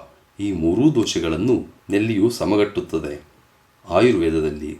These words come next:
ಮಾನ್ಯತೆ ಪಡೆದ ಆರು ಬಗೆಯ ರುಚಿಗಳಲ್ಲಿ ನೆಲ್ಲಿಯು ಐದು ರುಚಿಗಳನ್ನು ಹೊಂದಿರುವುದರಿಂದ, ಆಯುರ್ವೇದದ ಬಹುಮೂಲಿಕಾ ರಸಾಯನಗಳಲ್ಲಿ ನೆಲ್ಲಿಗೆ ಅಗ್ರಸ್ಥಾನ. ಅತಿ ಪ್ರಾಚೀನ ಮೂಲಿಕಾ ರಸಾಯನಗಳಲ್ಲಿ ಒಂದಾದ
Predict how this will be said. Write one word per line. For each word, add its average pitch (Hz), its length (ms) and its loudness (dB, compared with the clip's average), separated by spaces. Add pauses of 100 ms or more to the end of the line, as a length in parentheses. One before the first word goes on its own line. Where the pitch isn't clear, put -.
(120)
ಮಾನ್ಯತೆ 92 440 2
ಪಡೆದ 80 280 -4
ಆರು 110 420 2
ಬಗೆಯ 85 320 -2
ರುಚಿಗಳಲ್ಲಿ 78 720 -4 (400)
ನೆಲ್ಲಿಯು 95 580 0
ಐದು 131 280 4
ರುಚಿಗಳನ್ನು 85 540 0
ಹೊಂದಿರುವುದರಿಂದ, 78 800 -2 (480)
ಆಯುರ್ವೇದದ 85 600 2
ಬಹುಮೂಲಿಕಾ 110 760 2
ರಸಾಯನಗಳಲ್ಲಿ 87 920 -2 (180)
ನೆಲ್ಲಿಗೆ 85 640 2
ಅಗ್ರಸ್ಥಾನ. 85 600 -2 (680)
ಅತಿ - 200 -6
ಪ್ರಾಚೀನ 151 580 0
ಮೂಲಿಕಾ 104 520 0
ರಸಾಯನಗಳಲ್ಲಿ 90 760 0
ಒಂದಾದ 80 640 0